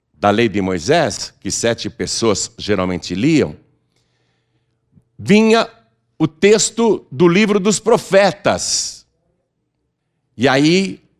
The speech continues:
a pessoa que lia o texto do livro dos profetas, em seguida, fazia um comentário,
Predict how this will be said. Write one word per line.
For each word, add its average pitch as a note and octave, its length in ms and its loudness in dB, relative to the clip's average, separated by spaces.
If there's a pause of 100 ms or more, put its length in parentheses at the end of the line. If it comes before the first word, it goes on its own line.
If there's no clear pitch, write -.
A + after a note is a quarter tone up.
(260)
a A#2 80 -2
pessoa D#3 420 0
que D#3+ 220 -6
lia A#2 560 0
o G#2 80 -2
texto - 720 -2
do F2 160 -2
livro G2 340 0
dos E2+ 200 -8
profetas, - 960 -4 (560)
em A#3+ 180 6
seguida, C#3 1040 2 (400)
fazia E3+ 800 2
um F3 180 2
comentário, G3 1120 2